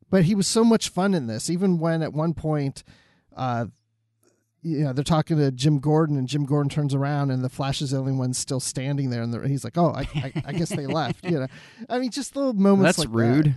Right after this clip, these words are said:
Speaker 2: rude.
Speaker 1: <laughs> Yeah, I mean, he was definitely what we needed in the weight of this movie, was to have the one character that's the comic relief, and, and, and I, I really enjoyed him a lot. I, I, in, in some ways, I'd wanna say I kinda like this Barry Allen better than the T V show, maybe.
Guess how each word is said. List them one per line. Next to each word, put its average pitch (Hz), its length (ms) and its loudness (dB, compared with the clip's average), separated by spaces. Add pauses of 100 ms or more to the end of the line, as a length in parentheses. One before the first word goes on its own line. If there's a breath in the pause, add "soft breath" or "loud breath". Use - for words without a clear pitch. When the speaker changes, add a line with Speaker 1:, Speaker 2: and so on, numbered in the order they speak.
(100)
Speaker 2:
rude. 220 140 -4 (100)
Speaker 1:
<laughs> - 100 -14
Yeah, 208 280 2 (340 loud breath)
I 202 80 0
mean, 214 100 6
he 262 60 4
was 233 120 0
definitely 240 400 4
what 185 280 2
we 175 120 4
needed 160 680 4
in 147 160 2
the 147 80 6
weight 147 440 0
of 135 140 -6
this 143 180 -2
movie, 143 380 0
was 120 220 -6
to 139 100 -4
have 135 340 -2
the 131 80 0
one 139 360 -2
character 131 500 -6
that's 110 220 -8
the 110 120 -12
comic 117 400 -10
relief, 113 460 -12
and, 131 160 -8
and, 143 340 -4 (480)
and 165 260 0
I, 160 120 0
I 160 120 -4
really 180 380 8
enjoyed 139 380 0
him 131 100 -2
a 127 60 -2
lot. 123 320 -4
I, 135 200 -4 (760 soft breath)
I, 156 100 -6
in, 151 260 -6
in 147 340 0 (140)
some 160 280 -4
ways, 196 180 0
I'd 185 120 -4
wanna 196 200 0
say 196 280 -2
I - 20 -4
kinda 170 320 -4
like 165 260 -4
this 147 220 -4
Barry 135 400 -6
Allen 147 340 -2
better 139 320 -4
than 151 240 -4
the 156 80 -2
T 170 220 -10
V 190 140 -8
show, 87 360 -14
maybe. 69 380 -20